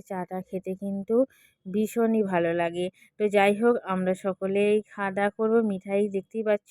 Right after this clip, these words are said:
আমি ভিডিও করেছি, মিঠাই একবার মুখটা বাড়িয়ে দেখে চলে গেল। তারপরে আটা মাখা হলো, আর এখানে কম তেলে করে নিচ্ছি পরোটা। তো আজকে রাত্রিরে খাবার হচ্ছে পরোটা, আর তার সাথে হচ্ছে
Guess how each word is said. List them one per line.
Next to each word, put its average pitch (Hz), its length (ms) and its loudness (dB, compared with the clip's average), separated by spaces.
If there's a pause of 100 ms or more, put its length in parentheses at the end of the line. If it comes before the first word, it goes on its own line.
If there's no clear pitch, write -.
আমি 220 180 -2
ভিডিও 190 320 2
করেছি, 208 380 -2
মিঠাই 190 300 -4
একবার 190 220 0
মুখটা 190 360 -6
বাড়িয়ে 185 320 0
দেখে 185 340 -4 (500)
চলে 170 300 0
গেল। 160 180 -2 (120)
তারপরে 202 520 0 (640)
আটা 202 280 2
মাখা 190 340 0
হলো, 185 320 2 (420)
আর 185 140 -6
এখানে 202 420 -2
কম 185 260 -6 (120)
তেলে 196 280 2 (500)
করে 202 260 6
নিচ্ছি 202 380 -4 (120)
পরোটা। 165 500 0 (1120)
তো 214 60 0
আজকে 190 320 2
রাত্রিরে 190 540 4 (540)
খাবার 180 340 0
হচ্ছে 196 420 -4
পরোটা, 190 580 0 (180)
আর 165 280 -6
তার 170 260 -8
সাথে 190 420 -8
হচ্ছে 196 420 -6